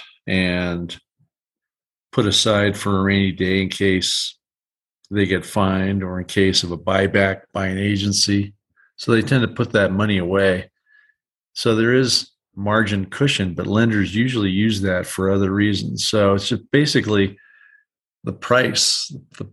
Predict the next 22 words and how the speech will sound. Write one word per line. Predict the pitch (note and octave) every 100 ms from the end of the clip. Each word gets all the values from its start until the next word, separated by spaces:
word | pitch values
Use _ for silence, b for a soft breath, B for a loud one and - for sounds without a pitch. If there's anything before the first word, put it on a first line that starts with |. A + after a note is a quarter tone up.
| _
the | -
base | F#2+ A2+ A2+
price | - - G#2+ G#2
is | -
changing | - - G#2 G2+ A2 G2+
and | G2+
lenders | G2 G#2+ F#2+ F#2
have | G2+ F#2
to | -
react. | F2+ F#2 F2+ F#2 -
They | G2+
can't | G2+ A2 F#2+ G2
eat | - A2 G2+
into | G#2+ F#2+
their | F2 F2+
profit | - G#2 G#2 G#2
margins, | F#2 F2+ F2+ E2+ F2 - - b b b b b b _ _ A2
uh, | G2+ G2+
because | G2 G2+ G#2+
in | G2+
some | - A2
cases, | G2+ G#2+ F#2+ G#2 F#2 F2+